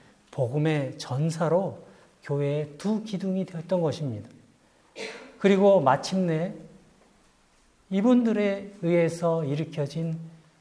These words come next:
새 교회는 우리들을 그리스도에게로 안내하는 오솔길이 되었던 것입니다.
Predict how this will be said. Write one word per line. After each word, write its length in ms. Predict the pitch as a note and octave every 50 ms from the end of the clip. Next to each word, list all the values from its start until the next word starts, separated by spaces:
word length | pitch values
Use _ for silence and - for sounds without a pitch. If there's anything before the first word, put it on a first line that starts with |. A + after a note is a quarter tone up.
| _ _ _
새 320 | - - - - - D#3+ - -
교회는 560 | - - C#3+ C3 C3+ C3 C#3 F3 F#3+ D3 A2+ - - - - - - - - - - _ - -
우리들을 680 | D#3+ E3+ G#3+ A3+ G#3+ E3+ C#3+ C#3+ E3 E3 B2+ A2+ - - - - - - - _
그리스도에게로 840 | - - D3+ E3 D#3 D#3+ - - - D3+ C#3+ C#3 C3 C#3+ C#3+ C#3 C#3+
안내하는 680 | B2 G2+ A#2+ B2+ B2+ B2+ B2+ A#2+ A#2+ B2 D3 E3+ D3+ A#2+ - - - - - - _ _ _ _ _ _ -
오솔길이 680 | C3+ B2+ A#2 - D#3+ C#3 - - C#3+ C3 C3 C3+ C3+
되었던 400 | - - C#3+ C3 - - C#3 B2+
것입니다. 500 | B2+ A#2+ A2+ - C#3 A#2+ A2 G#2+ -